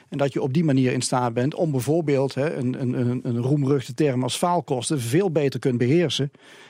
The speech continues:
En dat je veel beter in staat bent om controle te hebben op, eh, op dat bouwwerk, ook als het er staat. En dan, eh,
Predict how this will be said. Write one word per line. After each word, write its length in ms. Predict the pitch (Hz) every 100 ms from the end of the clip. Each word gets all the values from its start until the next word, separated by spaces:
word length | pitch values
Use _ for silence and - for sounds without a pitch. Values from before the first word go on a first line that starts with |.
| _
En 100 | 139
dat 140 | 135
je 80 | 131
veel 240 | 117 165
beter 280 | 147 139 127
in 120 | 131 120
staat 400 | - 165 165 123
bent 180 | 123
om 120 | - 123
controle 540 | 139 127 156 165 147
te 100 | 131
hebben 280 | 120 120 123
op, 240 | 120 -
eh, 140 | 127 127
op 100 | 123
dat 140 | 123
bouwwerk, 560 | 123 131 127 127 131 135
ook 280 | - 170 160
als 200 | - 131
het 120 | 117 117
er 60 |
staat. 440 | - 156 123 120 - - - - -
En 100 | -
dan, 280 | 151 143 143
eh, 240 | 143 131